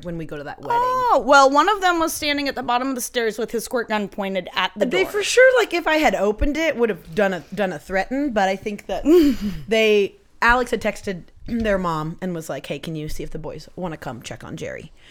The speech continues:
Speaker 1: And so they were then asking permission if it would be okay if they checked on Jerry, which was sweet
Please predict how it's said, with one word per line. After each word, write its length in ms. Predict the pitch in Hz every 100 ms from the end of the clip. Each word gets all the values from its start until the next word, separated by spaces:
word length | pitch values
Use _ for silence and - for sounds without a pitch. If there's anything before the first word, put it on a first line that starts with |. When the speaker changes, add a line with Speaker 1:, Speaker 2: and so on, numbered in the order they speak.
| - - -
Speaker 1:
And 100 | 208
so 60 |
they 140 | 226 220
were 140 | 220
then 240 | 208 208 196
asking 420 | 196 196 196 175
permission 500 | 190 208 370 - 196
if 120 | 175
it 60 | 156
would 140 | 170
be 140 | 165 143
okay 360 | 127 226 233
if 100 | 185
they 120 | - 139
checked 280 | 131 -
on 140 | 120 101
Jerry, 340 | - - - - - _ _ _ _
which 200 | 202 202
was 160 | 196 175
sweet 460 | - - 190 202